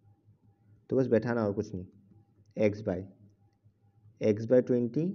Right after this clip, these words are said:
plus x by थर्टी, which means x, x कॉमन लेगा तो वन by ट्वेंटी प्लस वन by थर्टी है। तुम ऑब्जर्व करेगा एक्स, एक्स कट गया तो क्या बचा? वन divided by,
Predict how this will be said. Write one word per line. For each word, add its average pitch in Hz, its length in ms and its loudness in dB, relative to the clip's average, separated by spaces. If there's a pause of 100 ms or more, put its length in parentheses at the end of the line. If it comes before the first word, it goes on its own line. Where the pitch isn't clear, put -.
(640)
plus 147 240 2 (120)
x 113 200 -4
by 107 120 6 (120)
थर्टी, 92 300 -8 (1300)
which 110 200 0
means 92 260 -6 (1400)
x, 104 340 -2 (640)
x 117 280 -2
कॉमन 139 220 2
लेगा 131 180 6
तो 127 100 2
वन 117 220 0
by 127 120 4
ट्वेंटी 139 400 0 (920)
प्लस 123 280 2
वन 107 160 0
by 107 200 2
थर्टी 92 260 -4
है। 90 80 -10 (840)
तुम 123 80 2
ऑब्जर्व 120 340 6
करेगा 127 220 4
एक्स, 113 220 2
एक्स 113 200 -2
कट 98 140 0
गया 92 200 -6
तो 110 140 -4
क्या 120 160 4
बचा? 95 260 0 (1200)
वन 127 240 2
divided 101 380 4
by, 107 80 -2